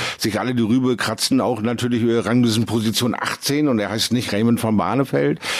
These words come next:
äh, also kein, äh, Dauerbrenner, sondern wirklich ein Debütant. Wollen wir das Risiko gehen? Das ist ja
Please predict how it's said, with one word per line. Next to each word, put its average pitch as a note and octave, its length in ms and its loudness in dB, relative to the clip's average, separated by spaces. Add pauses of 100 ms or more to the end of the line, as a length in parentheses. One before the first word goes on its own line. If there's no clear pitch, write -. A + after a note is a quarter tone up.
(120)
äh, A#2 60 -4
also A2+ 400 -2
kein, A2 400 0
äh, G2+ 340 2
Dauerbrenner, B2 720 0
sondern A#2 320 0
wirklich A#2+ 240 -2
ein A2 80 0
Debütant. A2 640 0
Wollen A2 140 0
wir G#2+ 80 0
das G2+ 180 -2
Risiko G#2+ 380 0
gehen? G2 360 0
Das A2 160 0
ist G#2+ 160 2
ja G2+ 200 0